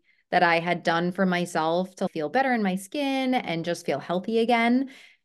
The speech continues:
at, like, that I did after baby number one and baby number two and when I was in my twenties,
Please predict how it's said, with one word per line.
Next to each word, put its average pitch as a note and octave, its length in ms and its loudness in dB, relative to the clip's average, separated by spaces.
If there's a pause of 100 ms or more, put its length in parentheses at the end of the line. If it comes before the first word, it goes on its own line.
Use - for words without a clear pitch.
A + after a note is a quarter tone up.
at, F3+ 160 0
like, F3+ 160 2
that F3 100 6
I E3+ 80 4
did E3+ 180 2
after D#3+ 280 -2
baby E3+ 240 -2
number A3 240 0
one C#4+ 320 -2
and F3 100 0
baby F3 220 -2
number G3+ 240 0
two C4 420 0
and F3+ 140 0
when E3+ 140 -2
I E3+ 60 0
was F3+ 160 0
in G#3 120 0
my A3 140 -4
twenties, G3 680 -2